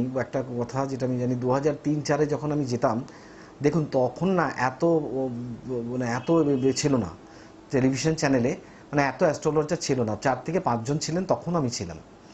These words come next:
তো তখন ও এত মানে ধুমধাম করে ওখানে এত কিছু হতো না, যা এখন হয় যেগুলো। তো সেখানে,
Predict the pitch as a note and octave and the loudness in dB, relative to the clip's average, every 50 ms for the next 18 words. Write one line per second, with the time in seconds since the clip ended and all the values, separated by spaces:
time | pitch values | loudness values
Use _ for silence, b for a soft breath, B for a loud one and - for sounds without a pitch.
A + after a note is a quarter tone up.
0 | B B B B B B B - E3+ E3 F#3 E3 - G3+ G3+ F3+ D#3 D3+ D3 - | B B B B B B B -6 -2 0 2 2 2 2 4 4 4 4 4 4
1 | C#3+ C#3+ - - F#3+ F#3 F3+ E3+ E3+ D#3 D#3+ E3 D#3+ D3+ B2 C3 D#3 E3+ E3 D3+ | 2 0 2 2 2 2 4 4 4 4 4 4 4 2 2 2 2 2 2 2
2 | D3+ D#3+ E3 D#3+ E3 E3 D#3+ D#3 D#3 D#3 D3 C3 B2 - E3 D3+ E3 D#3+ D#3+ F3 | 2 0 2 2 2 2 2 2 0 0 0 0 0 -2 -2 -4 -2 -2 0 2
3 | E3 D3 C#3 B2+ C3 B2+ C#3 A#2+ G#2+ G2+ G2 A#2 A#2+ B2+ B2+ - C3+ A2+ G#2 B2+ | 2 2 2 2 2 2 2 2 2 2 2 2 2 2 2 0 -2 0 2 2
4 | B2+ A2+ G2+ G#2 F#2+ G2 A2 D#3+ G#3 - B B B B B B B B B B | 0 0 -2 -4 -4 -4 -4 -4 -4 -6 B B B B B B B B B B
5 | B D#3 - - E3+ D#3 F3+ F#3+ F#3+ F#3 | B -4 -4 -2 -2 0 0 0 0 -2